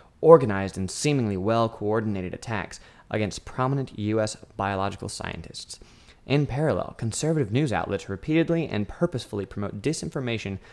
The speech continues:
designed to portray key American scientists as enemies." Uh, so, as far as I'm aware, the only person who's actually called Doctor Fauci an enemy, uh,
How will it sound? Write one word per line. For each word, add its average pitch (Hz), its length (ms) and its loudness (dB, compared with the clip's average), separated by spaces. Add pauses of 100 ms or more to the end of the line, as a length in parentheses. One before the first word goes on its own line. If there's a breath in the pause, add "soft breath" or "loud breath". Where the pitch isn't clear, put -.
(180 loud breath)
designed 107 240 -2
to 107 40 -6
portray 104 360 -4
key 139 400 -2
American 113 600 0
scientists 98 680 -8 (120)
as 101 240 -2
enemies." - 460 -8 (840 loud breath)
Uh, 120 380 6
so, - 360 2
as 139 100 -6
far 196 140 8
as 220 80 6
I'm 190 140 8
aware, 107 200 6
the 101 80 2
only 190 380 4
person 107 580 0 (760)
who's 120 140 6
actually 104 280 4
called 101 200 0
Doctor 92 260 -2
Fauci 90 340 -2
an 82 80 -8
enemy, 117 360 -2 (380 loud breath)
uh, 92 400 2